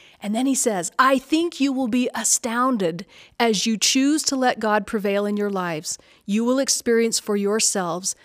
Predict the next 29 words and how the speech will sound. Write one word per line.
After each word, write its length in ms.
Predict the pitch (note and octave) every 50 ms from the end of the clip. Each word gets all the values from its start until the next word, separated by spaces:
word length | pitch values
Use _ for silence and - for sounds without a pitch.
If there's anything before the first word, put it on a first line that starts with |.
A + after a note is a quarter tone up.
| - _ _
that 160 | - F3 -
our 260 | - G#3+ A3 B3 C#4 C4+
God 500 | G#3+ G3 F3 E3+ E3 E3+ E3 E3+ F3 - _ _ _ _ _ _
is 140 | - G3+ F#3
a 40 | F#3
God 280 | E3+ F3 F#3 F3 E3+ F3
of 100 | E3+ E3
miracles." 720 | E3 E3 D#3+ D3+ D#3 - - - - F#3 - - - - - _ _ _ _ _ _ _ _ _ _ _ _ _ _ _ _ _ _ _ _ _ _ _ _ _ _ _ _ _ _ _ _ _ _ _ _ _ _ _ _ -
Ensign 340 | C#4+ D4+ - D4+ C#4 A3
College 420 | - - - A3 G#3+ G#3 G#3 F3+ G3+
isn't 220 | G3 F#3 G3+ F#3+
just 280 | - G3+ G3 F#3+ - -
any 220 | - A3+ A3+ A3 G3+
school 560 | - - - - A3+ G#3+ G#3 G#3 G#3 G3+ F#3
in 100 | F3 F3+
any 240 | - G3+ F#3+ F#3+ F#3+
college 480 | - - G3 F#3 F3+ F3+ F3 E3+ - -
town. 440 | - F#3 D#3 C3 G#2+ F2+ - - - _ _ _ _ _ _ _ _ _ _ _ _
You 180 | A3+ B3+ D#4
chose 440 | D#4 - - - D#4 D4 D4+ D#4 - -
to 100 | C4 -
come 360 | - - - C#4+ D4+ E4 E4+
to 200 | - - B3+ A3+
a 40 | G#3
school 320 | - - - A3+ A3 G#3+
that 120 | G3 F3 D#3+
has 200 | F3+ A3 G#3+ G3
a 60 | F#3+
mission. 540 | F3+ F#3 G3+ C4 C#4 - - - A2+ -